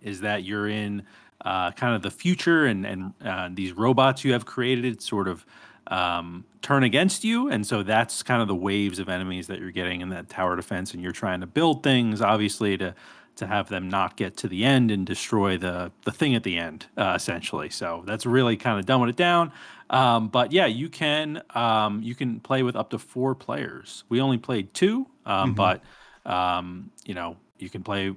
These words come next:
Speaker 1: up to four, which is really cool. Uh, I don't know if all tower defense games kinda have that, but, uh, definitely, um,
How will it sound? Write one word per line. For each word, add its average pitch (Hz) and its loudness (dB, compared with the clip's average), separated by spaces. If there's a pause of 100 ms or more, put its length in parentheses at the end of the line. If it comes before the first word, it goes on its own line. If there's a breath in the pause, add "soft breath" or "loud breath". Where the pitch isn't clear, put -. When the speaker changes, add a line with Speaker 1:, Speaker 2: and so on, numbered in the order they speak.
Speaker 1:
up - -6
to 120 -2
four, 104 -2
which 90 -14
is 90 -10
really 90 -8
cool. 92 -8 (360 loud breath)
Uh, - -6
I 90 0
don't 123 2
know 131 6
if 110 2
all 135 2
tower 131 6
defense 120 -2
games 131 0
kinda 131 -2
have 139 -2
that, 190 -6
but, 92 -2
uh, 90 -4
definitely, 101 -4 (520 soft breath)
um, 87 -4